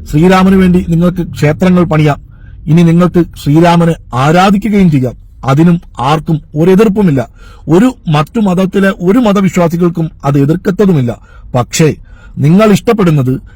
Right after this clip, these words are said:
നിങ്ങൾ ആരാധിക്കുന്നത്, നിങ്ങൾ ക്ഷേത്രങ്ങൾ പണിയുന്നത് ആർ എസ് എസിന്റെ ശ്രീരാമന് വേണ്ടി ആവരുത്, സംഘപരിവാറിന്റെ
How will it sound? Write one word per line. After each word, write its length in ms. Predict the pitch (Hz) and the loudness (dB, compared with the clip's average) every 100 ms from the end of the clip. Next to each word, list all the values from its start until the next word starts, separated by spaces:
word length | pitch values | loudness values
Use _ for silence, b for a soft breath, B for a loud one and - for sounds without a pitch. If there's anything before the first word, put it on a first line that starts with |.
| b | b
നിങ്ങൾ 280 | 135 160 196 | -2 0 2
ആരാധിക്കുന്നത്, 800 | 165 190 220 202 185 151 131 160 b b - | 2 2 0 0 -2 -2 -2 -4 b b -4
നിങ്ങൾ 220 | 156 190 | 0 0
ക്ഷേത്രങ്ങൾ 600 | - - 175 226 226 226 | -2 -4 -2 0 0 0
പണിയുന്നത് 640 | 180 147 156 151 143 151 b b b 131 | 0 0 0 0 0 -4 b b b -4
ആർ 240 | 147 170 | 0 0
എസ് 140 | 180 | 0
എസിന്റെ 320 | 170 175 170 165 | -2 -2 0 0
ശ്രീരാമന് 480 | 147 160 165 165 | 0 0 2 0
വേണ്ടി 240 | 160 156 147 | 0 0 2
ആവരുത്, 460 | 143 147 147 123 b b b - | 2 2 0 -2 b b b -8
സംഘപരിവാറിന്റെ 920 | - 165 208 226 208 196 185 190 | -2 2 2 2 2 2 2 0